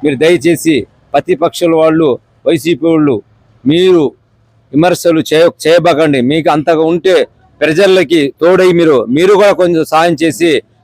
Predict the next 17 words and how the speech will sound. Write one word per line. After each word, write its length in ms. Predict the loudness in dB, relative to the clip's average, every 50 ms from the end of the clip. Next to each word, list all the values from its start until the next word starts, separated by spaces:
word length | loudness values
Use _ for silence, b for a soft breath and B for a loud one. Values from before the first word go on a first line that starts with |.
| _ _
ప్రజా 200 | -2 0 2 0 0
సమస్యలు 440 | 0 0 -2 -2 -2 -2 -2 -2 -2
మనం 120 | -2 -2 -2
తీర్చాలి. 340 | -4 -4 -2 0 0 0 2
కానీ 340 | 0 0 0 0 -2 -2 -2
మీరు 220 | -2 -4 -4 -4
లేనిపోని 500 | -2 -2 -2 -2 -2 -4 -4 -2 -2 -2
అపోహలు 400 | -2 -2 -2 -2 0 0 -2 -4 -6 -12
చేసి 360 | -14 -8 -4 -2 -2 -2 -2 -6 _ _ _ _ -4
ఎలాంటి 340 | -2 0 0 -2 -2 0 0
ఆ 120 | 2 2 0
ఫేక్ 300 | -2 -2 -2 -4 -2 -2
న్యూస్లు 280 | -4 -4 -4 -4 -4 -4 -4
పెట్టకుండా 460 | -2 -2 -2 -4 -2 -2 0 0 -2 -2 -4 _ _ _ _ _ -4
దయచేసి 420 | -4 -2 -2 -4 -4 -4 -2 -2
మీరు 220 | -2 -2 -2 0 -2
మానుకోండి. 680 | 0 0 0 0 0 0 0 -2 0 0 0 -2 -2